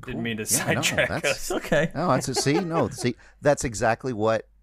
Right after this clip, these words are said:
Speaker 2: now I can take that and make it into a question. So that's
Speaker 1: Oh, there you
Speaker 2: just
Speaker 1: go.
Speaker 2: what I need. Yeah. All right,
Speaker 1: Hmm.
Speaker 2: let's go to, uh, twenty fifteen. Know the enemy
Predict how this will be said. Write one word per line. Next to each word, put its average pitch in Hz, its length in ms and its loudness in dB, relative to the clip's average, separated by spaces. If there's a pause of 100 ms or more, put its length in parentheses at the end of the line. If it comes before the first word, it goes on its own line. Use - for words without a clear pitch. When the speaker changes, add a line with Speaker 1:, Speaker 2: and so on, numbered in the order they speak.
(120)
Speaker 2:
now 104 580 -2
I 101 80 -4
can 101 120 -8
take - 260 -6
that 104 440 -2
and 92 140 -6
make 92 180 -8
it 95 80 -8
into 92 240 -8
a 85 40 -8
question. 87 500 -12
So 85 280 -8
that's 90 300 -10
Speaker 1:
Oh, 127 60 -4
there 113 100 -4
you - 60 -6
Speaker 2:
just - 220 -6
Speaker 1:
go. 95 60 -8
Speaker 2:
what 92 80 -4
I 98 60 -6
need. 117 260 -10
Yeah. - 80 -14 (420)
All 120 120 4
right, 135 180 0
Speaker 1:
Hmm. - 60 -4
Speaker 2:
let's 123 140 -2
go 151 140 4
to, 139 260 2
uh, 127 260 4
twenty 147 280 -4
fifteen. 123 640 -4 (960)
Know 104 340 0
the 147 180 0
enemy 78 480 -6